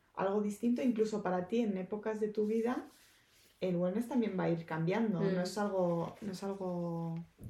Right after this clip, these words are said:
Speaker 1: fijo.
Speaker 2: Mm.
Speaker 1: Pero sí que es importante el encontrar esos momentos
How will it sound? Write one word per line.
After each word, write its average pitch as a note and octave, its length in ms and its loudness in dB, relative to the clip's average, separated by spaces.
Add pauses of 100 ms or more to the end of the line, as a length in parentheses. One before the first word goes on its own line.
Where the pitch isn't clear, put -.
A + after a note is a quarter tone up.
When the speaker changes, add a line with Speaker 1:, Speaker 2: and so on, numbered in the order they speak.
(160)
Speaker 1:
fijo. G#3+ 380 -2 (220)
Speaker 2:
Mm. G3+ 220 -2
Speaker 1:
Pero F3+ 460 0
sí F#3+ 160 -6
que G#3 80 2
es G#3+ 80 2
importante A#3 760 2 (560)
el G3+ 200 4
encontrar G3 500 0
esos A3+ 280 2
momentos A#3 840 2